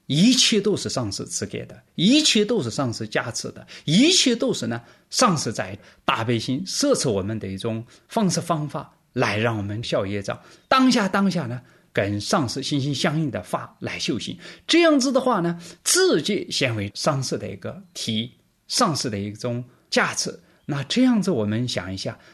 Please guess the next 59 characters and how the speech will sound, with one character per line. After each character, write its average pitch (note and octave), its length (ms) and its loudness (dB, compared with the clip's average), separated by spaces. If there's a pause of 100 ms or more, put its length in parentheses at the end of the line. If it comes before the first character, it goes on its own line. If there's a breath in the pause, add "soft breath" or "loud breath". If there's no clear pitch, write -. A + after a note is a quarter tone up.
那 B2+ 180 -2
修 D#3 260 0
的 G#2 120 -4
时 B2 120 -6
候 G#2+ 140 -4
呢， G2 140 -4 (260 loud breath)
几 C#4 240 4
生 G3+ 180 4
几 E3 160 2
生 B2 200 0
短 D#3 260 2
暂 C3 200 0
短 B2 220 -2
暂 A2 140 -2
当 A2 240 -4
中 G#2+ 140 -6
呢， G#2 100 -6 (240 loud breath)
跟 G#2 340 -2
上 B2 240 -2
师 A#2 140 -6
呢 A2 240 -4
达 A2+ 160 -2
到 G#2 180 -2
一 G2 40 -6
种 A2+ 220 -6 (200 soft breath)
心 C#3+ 240 0
心 B2+ 80 -2
相 C3 260 -2
印、 A2 200 -4
无 B2+ 120 2
二 C#3 160 4
无 F#2+ 140 -4
别 G#2+ 100 -4
的 G2 100 -8
一 G2 40 -6
个 F#2+ 140 -10
境 A2 220 -6
界。 - 160 -10 (300 loud breath)
在 G#3 160 2
这 G4 300 2
种 C#3+ 260 0 (120)
修 A#2 180 -4
行 A2 180 -6
当 C3 220 -2
中 B2+ 160 -4
呢， B2 100 -8 (200 soft breath)
确 - 100 -8
确 - 140 -6
实 - 120 -6
实 - 140 -6
啊， G#2 160 -4 (280 loud breath)
一 D#3 280 2
切 G3+ 220 0
一 C3 160 0
切 B2 240 -2
的 G2 200 -8 (160)
修 A2+ 220 -6
行 G#2 180 -8
呢， F#2+ 160 -8